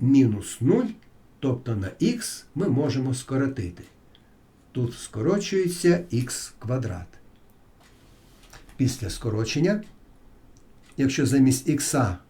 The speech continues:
ми підставимо нуль, вийде у нас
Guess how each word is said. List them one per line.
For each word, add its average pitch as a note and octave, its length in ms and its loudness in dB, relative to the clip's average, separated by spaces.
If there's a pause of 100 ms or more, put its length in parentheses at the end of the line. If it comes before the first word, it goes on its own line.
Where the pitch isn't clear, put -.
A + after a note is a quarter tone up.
(120)
ми A#2+ 140 2
підставимо A2 880 -2
нуль, G#2 380 -2 (600)
вийде C3 400 8
у A#2+ 180 -2
нас G#2+ 420 -4